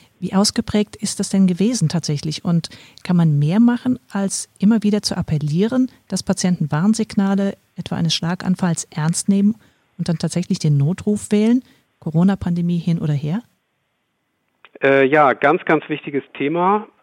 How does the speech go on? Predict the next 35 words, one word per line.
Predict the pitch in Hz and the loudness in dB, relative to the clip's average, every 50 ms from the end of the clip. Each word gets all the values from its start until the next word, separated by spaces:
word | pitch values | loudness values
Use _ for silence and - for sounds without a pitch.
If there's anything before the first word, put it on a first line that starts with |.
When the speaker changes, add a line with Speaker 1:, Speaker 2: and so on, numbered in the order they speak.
| _ - - | _ -8 -2
Speaker 2:
Vielleicht | - 127 123 123 117 - _ - - - - _ - - - - | 0 2 4 2 2 0 _ -20 -20 -20 -20 _ -20 -20 -14 -8
sogar | 123 117 117 117 117 | -2 2 2 2 2
am | 117 120 120 | 2 0 -2
wichtigsten | - - - - 135 - - 127 113 | -4 -2 0 0 -2 -2 -2 -6 -6
von | - - 117 | -4 -4 -2
allem, | - 120 117 113 117 117 | -2 0 0 0 0 -2
was | 117 113 - | -4 -4 -2
wir | - 127 | 0 0
jetzt | 123 117 - | 0 0 0
hier | - 123 120 | -2 -4 -4
bis | 123 117 - - | -6 -6 -6 -2
heute | 123 123 - - 120 - - _ - - - - _ - | -2 -2 -2 -2 -6 -6 -8 _ -20 -20 -20 -20 _ -6
gespo-, | - 120 - - - 123 | -6 -4 -4 -2 -4 -2
besprochen | - - 120 - - - 135 135 - 135 117 | -2 -2 -4 -2 0 0 0 2 0 0 0
haben. | 117 117 117 127 139 147 - - - - - - - - - - | 0 0 0 0 -2 -8 -12 -18 -20 -20 -20 -20 -20 -18 -6 -2
Wir | 143 139 | 0 0
haben | 143 160 | 2 2
tatsächlich | - 170 147 - 170 170 165 190 175 - | 0 0 2 2 2 2 2 0 -2 0
gesehen, | - 165 143 131 131 131 139 143 151 160 147 - | -2 -2 0 2 2 4 4 4 2 0 0 0
dass | 135 131 131 - - - | 0 0 0 -2 -4 -4
Patienten | - 135 - - - 135 135 151 - 143 | -4 -4 -2 -2 0 0 0 0 -2 -2
mit | 139 139 - | -2 -2 -2
neurologischen | 135 131 127 131 135 127 131 139 143 151 143 - - 127 123 | -2 -2 -2 0 0 0 0 0 -2 -2 -4 -6 -6 -4 -2
Notfällen | 127 143 165 - - - - 127 123 127 135 147 151 | -2 -2 -2 -4 -4 -4 0 2 2 2 2 0 0
und | 139 127 131 127 - - - - | -2 -4 -6 -8 -12 -16 -12 -6
ganz | - 127 123 127 | -4 -2 -2 -2
besonders | - 135 123 135 131 131 123 - | -2 0 0 2 2 0 -2 -2
auch | - 123 117 | -4 -6 -6
Schlaganfällen | - - 135 127 143 156 135 127 - - 123 120 123 131 156 - - - - - - - - - - - - _ - | -6 -4 -4 -2 0 0 -2 -2 -2 -2 -2 0 0 0 -2 -4 -8 -16 -18 -16 -16 -18 -18 -20 -20 -20 -20 _ 0
weniger | 139 143 147 143 143 139 127 | 2 2 4 4 4 4 4
häufig | 143 135 143 139 - 156 143 147 - - - - | 4 2 2 0 -2 -4 -4 -4 -6 -12 -10 -4
in | - 123 123 131 | -4 -2 -2 -2
unsere | - - 135 135 143 135 131 135 127 | -2 -2 -2 -2 -2 -2 -4 -4 -2
Notaufnahme | 123 135 165 180 - 127 123 - - 127 117 117 117 113 | -2 0 0 2 2 2 2 0 0 0 0 0 0 -4
kommen. | 107 - - 120 117 127 160 175 - | -6 -4 -2 -2 -2 -2 -4 -8 -10